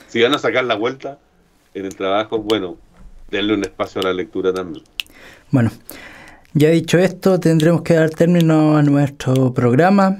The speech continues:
Speaker 2: Yo soy Ethan Clos, junto al músico, fotógrafo,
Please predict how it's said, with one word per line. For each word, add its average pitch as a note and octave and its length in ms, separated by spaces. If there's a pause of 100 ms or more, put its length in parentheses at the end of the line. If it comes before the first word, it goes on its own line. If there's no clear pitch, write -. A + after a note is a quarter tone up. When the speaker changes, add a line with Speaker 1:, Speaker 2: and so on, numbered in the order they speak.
Speaker 2:
Yo C3+ 240
soy C3 400
Ethan B2 180
Clos, G3 360
junto C#3 360
al C3 300
músico, D3+ 640
fotógrafo, C#3+ 920